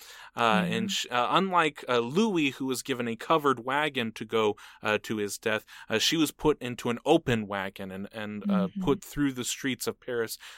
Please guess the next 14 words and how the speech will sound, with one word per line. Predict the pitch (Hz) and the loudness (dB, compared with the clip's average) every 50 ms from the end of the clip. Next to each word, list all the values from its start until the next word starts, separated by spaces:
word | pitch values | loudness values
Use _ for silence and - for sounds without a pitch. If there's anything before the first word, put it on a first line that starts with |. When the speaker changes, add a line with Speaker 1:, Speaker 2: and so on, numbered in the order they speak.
| - - | -6 -4
Speaker 1:
uh, | 110 107 | -4 -4
people | - - 143 135 - - 113 | -2 -2 -4 -2 -2 -2 -4
throwing | - - - 135 131 131 131 127 123 | -4 0 2 4 4 4 2 0 -4
things | 123 - - 113 107 107 104 - - | -8 -10 -12 -12 -10 -10 -10 -10 -8
at | 104 101 98 | -8 -8 -10
her. | - - 107 104 98 - - - - - - - | -6 -6 -4 -4 -6 -8 -14 -20 -20 -20 -14 0
And | - 135 135 135 | 2 4 4 4
Speaker 2:
Yeah. | - - - - 165 - - | 2 -4 -12 -18 -20 -8 -2
Speaker 1:
even | 190 226 262 226 254 254 220 | 2 2 4 4 2 0 0
her | - - 202 190 - | 2 2 0 0 2
enemies | 185 202 208 196 170 143 123 117 107 98 - - | 0 0 2 2 0 0 -2 -4 -4 -6 -8 -4
write | 107 113 117 120 117 110 - | 0 2 2 2 2 -2 -4
about | 120 - 113 104 101 - | -2 0 0 0 0 0
how | - 143 135 | 0 2 2